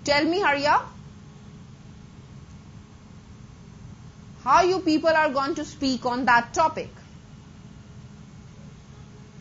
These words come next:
Means,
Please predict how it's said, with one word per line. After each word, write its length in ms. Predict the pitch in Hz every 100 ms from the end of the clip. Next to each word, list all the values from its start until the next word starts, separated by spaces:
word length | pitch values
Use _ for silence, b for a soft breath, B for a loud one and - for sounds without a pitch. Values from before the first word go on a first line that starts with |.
| - - - - - - - - - - - - - - - -
Means, 600 | 196 247 285 466 - -